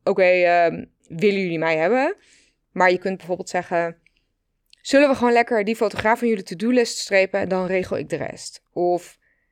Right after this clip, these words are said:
"Zijn jullie er klaar voor om dit officieel te maken?" Of, "Zal ik anders gewoon de contracten opsturen om te ondertekenen? Zijn jullie er weer vanaf en dan kunnen we dit afstrepen?" Geloof me, dit is echt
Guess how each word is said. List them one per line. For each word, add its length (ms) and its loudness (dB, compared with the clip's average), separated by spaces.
"Zijn 240 2
jullie 160 2
er 80 -2
klaar 240 2
voor 300 0
om 220 -4
dit 240 -2
officieel 340 -8
te 100 -14
maken?" 420 -14
Of, 440 0
"Zal 180 2
ik 280 0
anders 340 2
gewoon 280 -2
de 60 -2
contracten 420 -2
opsturen 640 0
om 180 4
te 80 -4
ondertekenen? 720 -2
Zijn 140 0
jullie 220 0
er 60 -2
weer 140 2
vanaf 380 -2
en 120 -2
dan 100 -4
kunnen 240 0
we 60 -2
dit 340 -4
afstrepen?" 760 -6
Geloof 340 2
me, 260 2
dit 220 4
is 140 0
echt 320 0